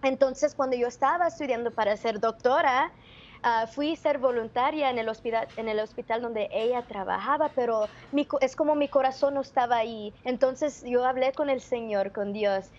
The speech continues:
y dije, "Señor, por favor, ilumíneme para que yo sepa qué es lo que usted quiere para mí".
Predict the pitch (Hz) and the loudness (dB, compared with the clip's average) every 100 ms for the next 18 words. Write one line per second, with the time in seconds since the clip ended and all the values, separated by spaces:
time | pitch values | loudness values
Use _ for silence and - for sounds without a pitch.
0 | - 233 233 247 247 254 247 262 247 254 | -8 -4 0 0 0 0 0 0 0 2
1 | 254 240 247 254 254 285 269 226 220 254 | 2 2 0 0 0 0 0 0 -2 0
2 | 226 214 226 220 233 - - 277 277 285 | -2 -2 -2 -2 -2 0 2 2 2 2
3 | 269 226 220 240 240 - 247 - 226 220 | 2 -2 -2 -6 -8 -4 -4 -2 -2 -2
4 | 220 190 190 240 330 | 0 0 0 -4 -6